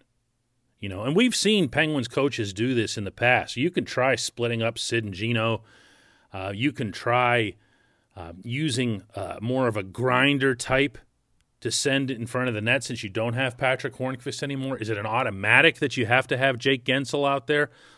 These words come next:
on the first power play unit? I know it took him forever to work his way up that rank, but this isn't really about that. This isn't about trying to honor somebody's, you know, ascension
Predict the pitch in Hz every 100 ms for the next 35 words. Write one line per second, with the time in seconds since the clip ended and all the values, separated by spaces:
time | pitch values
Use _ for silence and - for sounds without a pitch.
0 | - 120 123 131 135 - - 131 135 -
1 | 135 139 143 135 117 117 135 139 117 147
2 | - 143 120 110 117 131 151 - 113 104
3 | 131 120 131 107 113 123 117 127 - 151
4 | 151 139 156 202 - - - - - 123
5 | 104 - - 170 143 107 113 143 147 139
6 | 98 101 120 160 120 123 185 185 - 117
7 | 127 135 131 120 120 131 - - 131 147
8 | 123 117 113 135 139 143 - 131 127 127
9 | 127 117 - - - - - 143 135 135
10 | 120 - - 151 160 - 151 139